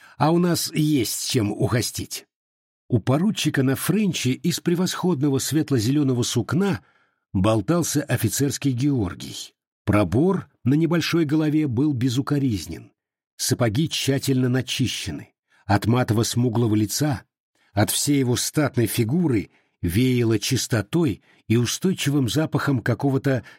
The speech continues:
цветочного одеколона. В сенях он предупредительно пропустил вперед Григория, сказал: «Дверь налево, осторожнее, здесь ящик, не стукнитесь».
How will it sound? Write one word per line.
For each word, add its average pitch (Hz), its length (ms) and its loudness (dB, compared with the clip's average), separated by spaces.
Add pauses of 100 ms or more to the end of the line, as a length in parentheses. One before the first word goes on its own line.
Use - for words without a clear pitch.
цветочного 113 800 0
одеколона. 98 840 -2 (800)
В - 80 -6
сенях 196 480 2
он 202 180 2
предупредительно 175 840 0
пропустил 170 580 0
вперед 147 360 0
Григория, 156 540 0
сказал: 131 640 -2 (800)
«Дверь 160 340 0
налево, 160 440 0
осторожнее, 170 920 -2 (200)
здесь 147 400 0
ящик, 135 600 -2
не 147 160 2
стукнитесь». - 760 -2